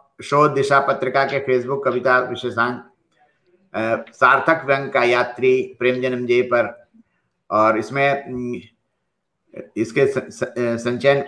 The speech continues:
में, अ, सुदाम धींगरा भी हैं और, अ, ललित जी भी हैं। प्रेम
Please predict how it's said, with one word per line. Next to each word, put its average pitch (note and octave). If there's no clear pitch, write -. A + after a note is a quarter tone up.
में, B2+
अ, B2+
सुदाम B2+
धींगरा B2+
भी D3+
हैं D#3
और, D3
अ, A#2+
ललित A2+
जी -
भी -
हैं। -
प्रेम E3